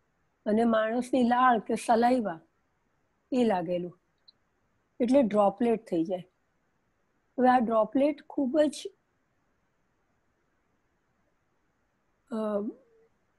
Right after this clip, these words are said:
અલગ અલગ સાઇઝની હોય છે. ડ્રોપલેટ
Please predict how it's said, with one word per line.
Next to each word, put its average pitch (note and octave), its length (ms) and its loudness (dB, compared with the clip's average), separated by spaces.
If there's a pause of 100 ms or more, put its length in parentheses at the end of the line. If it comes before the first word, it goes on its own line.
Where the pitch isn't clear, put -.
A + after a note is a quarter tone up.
(1200)
અલગ B3+ 320 4
અલગ B3 220 4
સાઇઝની G3 560 0
હોય F3 200 -8
છે. - 220 -10 (2000)
ડ્રોપલેટ A3+ 760 2